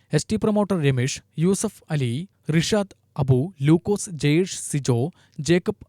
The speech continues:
അനൂപ് തുടങ്ങിയവരുടെ നേതൃത്വത്തിലാണ് തുണിമഞ്ചലിൽ അപ്പുക്കുട്ടനെ താഴെയെത്തിച്ചത്. കാഡർ വിഭാഗത്തിൽപ്പെട്ട ഇവർ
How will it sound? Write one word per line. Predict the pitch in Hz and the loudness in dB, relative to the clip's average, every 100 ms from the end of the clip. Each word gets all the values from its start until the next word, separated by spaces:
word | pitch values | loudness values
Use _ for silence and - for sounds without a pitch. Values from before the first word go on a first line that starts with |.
| 151 | 0
അനൂപ് | 160 180 190 | 2 2 2
തുടങ്ങിയവരുടെ | 196 190 185 180 165 | 2 2 0 0 0
നേതൃത്വത്തിലാണ് | 151 160 180 - 180 170 156 151 _ _ - | 2 2 0 0 2 4 4 2 _ _ -2
തുണിമഞ്ചലിൽ | 160 185 180 180 170 - | 0 2 0 2 0 -2
അപ്പുക്കുട്ടനെ | 147 - 175 165 135 107 - | -4 -2 -2 -2 -2 -2 2
താഴെയെത്തിച്ചത്. | 143 151 113 110 - 147 147 - _ _ - | 2 2 -2 -6 0 2 2 0 _ _ 4
കാഡർ | 165 180 220 | 6 6 4
വിഭാഗത്തിൽപ്പെട്ട | 220 190 208 202 214 196 196 196 | -2 2 2 2 -2 -2 -2 -2
ഇവർ | 202 143 | 0 0